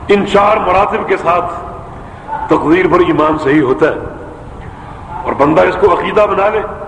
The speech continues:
اور پھر اسی عقیدے کی اساس پر دعائیں کرے، اللہ قبول کرے گا۔ تو فرمایا کہ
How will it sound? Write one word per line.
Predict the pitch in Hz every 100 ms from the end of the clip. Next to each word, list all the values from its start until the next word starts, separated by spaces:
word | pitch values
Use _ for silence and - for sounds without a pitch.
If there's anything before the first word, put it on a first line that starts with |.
| - - - - - - - - -
اور | -
پھر | -
اسی | 233 - 277
عقیدے | 202 - 220 233 269
کی | 269
اساس | 233 - 233 - -
پر | -
دعائیں | 202 214 - -
کرے، | 226
اللہ | 220 220
قبول | 220 294 302
کرے | 262 -
گا۔ | - 302 - - - - - - - - - - - - - - -
تو |
فرمایا | - - 175 196
کہ | -